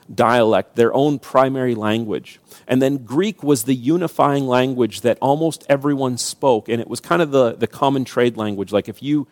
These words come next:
went to another nation, another city that was far away, you would be speaking Greek, and that would be the common language. And then on top of that,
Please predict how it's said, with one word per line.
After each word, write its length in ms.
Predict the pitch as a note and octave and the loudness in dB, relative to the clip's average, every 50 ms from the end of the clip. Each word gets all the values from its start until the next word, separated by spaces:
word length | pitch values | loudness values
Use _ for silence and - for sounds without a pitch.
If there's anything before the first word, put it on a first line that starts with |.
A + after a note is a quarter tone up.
| _ _ _ _ | _ _ _ _
went 460 | - B2 - D3 D#3+ D#3+ D3 - - - | -4 0 0 2 2 2 -2 -4 -10 -6
to 340 | - - D#3 C#3+ C#3 C3 - _ _ _ _ | -2 0 0 2 0 -2 -6 _ _ _ _
another 600 | - A#2+ B2+ C3 C3+ C#3+ C#3 C#3+ C3+ C3 A#2+ A2+ - _ _ _ _ _ - | 0 0 0 2 2 2 4 4 2 2 0 -2 -6 _ _ _ _ _ -6
nation, 500 | C3 A#2+ B2+ C3 C#3+ C#3+ - - C#3+ B2 | -2 0 2 2 0 0 -2 -2 -2 0
another 300 | A2+ A2+ A#2+ A#2 B2 B2 | 0 0 0 2 0 0
city 420 | A#2+ - - - D3 C#3 C#3 C#3 | 0 -2 -2 0 0 2 2 2
that 140 | B2 B2+ - | 0 0 0
was 140 | - A2+ - | -2 -4 -6
far 280 | - - B2+ B2 B2 A#2+ | 0 4 4 6 6 4
away, 420 | A#2 B2 C3 B2+ A#2+ A2+ G#2+ - - _ | 4 2 2 2 2 0 -2 -6 -10 _
you 260 | - B2 A#2+ C#3 D3 | -10 -4 -2 0 2
would 160 | D3 D3+ C3+ | 2 0 0
be 120 | A#2 C3+ C#3 | -2 -6 -8
speaking 520 | - - - - B2+ A2+ - C3+ B2 A#2+ | -6 -6 -4 -4 -4 -4 -4 -6 -6 -6
Greek, 320 | G#2+ C3 D#3+ E3+ C3+ - - | -4 0 0 0 0 0 -4
and 100 | G#2+ A2+ | -6 -4
that 140 | A#2 A#2+ | -4 -4
would 140 | - C3 A2+ | -4 -6 -8
be 100 | A2+ A#2 | -8 -6
the 80 | G#2 A2+ | -8 -8
common 440 | - - - A2+ A2+ A#2 A#2 A#2 A2 | -10 -6 -4 -2 -2 0 -2 -4 -4
language. 600 | F#2+ G2 G2+ G#2 G#2 G2 F#2 D2+ - - - _ _ _ _ - | -4 -4 -4 -4 -6 -8 -10 -12 -14 -18 -20 _ _ _ _ -4
And 80 | A#2 D3 | 0 0
then 100 | D3+ D3+ | 2 4
on 140 | D3+ D3 C#3+ | 2 2 0
top 320 | - - - A3+ A3 - | -2 0 0 0 2 2
of 160 | G#3+ D#3+ A#2 | 0 -2 -2
that, 360 | A2 A#2 G#2 F2 F#2 - - | -2 -4 -4 -4 -4 -6 -10